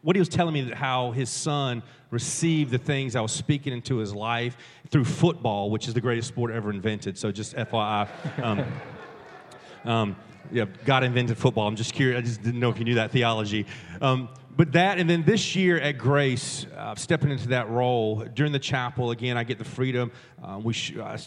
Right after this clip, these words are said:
shared the gospel, made a gospel invitation to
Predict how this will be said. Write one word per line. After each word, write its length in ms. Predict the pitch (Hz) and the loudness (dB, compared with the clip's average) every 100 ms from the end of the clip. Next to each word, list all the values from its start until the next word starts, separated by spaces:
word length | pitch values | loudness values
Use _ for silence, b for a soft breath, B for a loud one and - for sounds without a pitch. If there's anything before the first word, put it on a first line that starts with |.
| - | -10
shared 320 | - 156 151 | -2 0 2
the 40 | |
gospel, 400 | 120 135 127 - | 0 0 0 -2
made 140 | 131 135 | 0 -2
a 40 | |
gospel 520 | 113 107 127 131 - | -4 -2 -2 -2 -2
invitation 600 | 127 135 123 143 139 135 | -2 -2 -2 -2 -2 -4
to 120 | 120 | -6